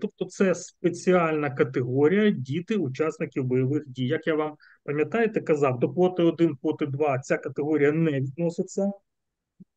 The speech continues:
Але якщо дитина вступає, попадає на бюджет, е, відповідно до свого конкурсного балу, вона зараховується на бюджет. Якщо вона не попадає, не вистачає балів,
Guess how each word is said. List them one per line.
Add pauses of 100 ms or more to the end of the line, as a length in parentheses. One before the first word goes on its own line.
(320)
Але
якщо (180)
дитина
вступає,
попадає
на
бюджет, (120)
е, (540)
відповідно
до
свого
конкурсного
балу,
вона
зараховується
на
бюджет.
Якщо
вона
не
попадає,
не
вистачає
балів,